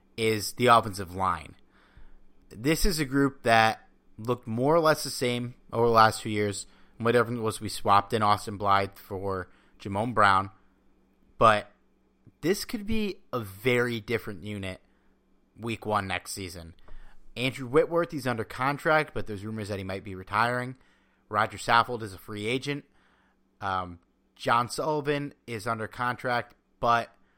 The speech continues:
can be released with a-, about a quarter of his contract being a cap hit, but not a huge hit if we want to spend that money elsewhere.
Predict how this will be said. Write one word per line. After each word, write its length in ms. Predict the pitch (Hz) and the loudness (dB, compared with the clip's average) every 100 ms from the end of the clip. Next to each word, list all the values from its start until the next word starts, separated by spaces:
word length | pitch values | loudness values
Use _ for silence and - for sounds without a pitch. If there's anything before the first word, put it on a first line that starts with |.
| _ _ _ _ _ | _ _ _ _ _
can 280 | - 127 131 | -10 -8 -4
be 200 | 131 131 | -4 -6
released 580 | 117 104 104 110 - 104 | -6 -10 -8 -10 -12 -12
with 160 | 101 - _ _ _ _ _ 107 | -12 -12 _ _ _ _ _ -20
a-, 100 | - - _ _ _ _ _ _ _ _ _ - | -18 -20 _ _ _ _ _ _ _ _ _ -4
about 200 | 131 120 | -2 -2
a 60 | |
quarter 640 | - - 135 127 123 123 - | -6 -6 -4 0 -2 -2 -6
of 200 | 120 113 | -10 -10
his 140 | 113 | -10
contract 460 | 117 113 - 110 - | -8 -8 -6 -8 -10
being 120 | 117 | -16
a 60 | |
cap 260 | 98 110 107 | -8 -8 -6
hit, 120 | 107 | -10
but 100 | 98 | -6
not 160 | 104 101 | -4 -4
a 40 | |
huge 340 | - 104 98 - | -6 -12 -10 -10
hit 260 | 98 - _ _ _ | -10 -10 _ _ _
if 120 | 107 | -14
we 80 | 107 | -8
want 140 | 104 95 | -6 -6
to 60 | |
spend 180 | - 95 | -10 -10
that 80 | 92 | -10
money 180 | 92 95 | -10 -8
elsewhere. 540 | 95 - 101 95 | -10 -10 -8 -8